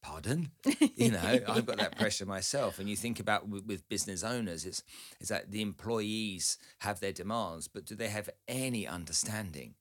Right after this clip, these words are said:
Speaker 2: Hmm.
Speaker 1: about what it must be like to own a business and take all of that responsibility on?
Speaker 2: Hmm.
Speaker 1: You know,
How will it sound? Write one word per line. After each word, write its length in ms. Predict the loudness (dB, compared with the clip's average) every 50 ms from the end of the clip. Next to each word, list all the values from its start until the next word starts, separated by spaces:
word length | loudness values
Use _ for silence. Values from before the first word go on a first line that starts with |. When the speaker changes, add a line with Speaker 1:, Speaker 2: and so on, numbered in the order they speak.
| _ _
Speaker 2:
Hmm. 280 | -2 0 0 0 0 0 -2
Speaker 1:
about 240 | -2 -2 -2 -2 -2
what 200 | -2 -4 -4 -4
it 80 | -4 -4
must 280 | -2 -2 -2 -2 -2
be 100 | -4 -6
like 400 | -6 -4 -4 -4 -6 -6 -8 -8 -6
to 180 | -6 -6 -6 -4
own 260 | -4 -2 -2 0 -2 -2
a 60 | -2
business 560 | -4 -4 -4 -4 -4 -6 -8 -6 -2 -2 -4 -2 -4
and 100 | -4 -4
take 260 | -4 -4 -4 -6 -8 -14 _ _ -2
all 340 | 2 2 4 4 4 4 2
of 80 | 2 -2
that 160 | -4 -4 -4 -4
responsibility 880 | -8 -6 -6 -6 -4 -4 -4 -6 -6 -6 -8 -6 -4 -4 -4 -2 -4
on? 300 | -4 -6 -6 -8 -10 -6 -2
Speaker 2:
Hmm. 500 | 0 2 2 2 2 2 0 -2 -2 -4
Speaker 1:
You 40 | -4
know, 180 | -4 -4 -4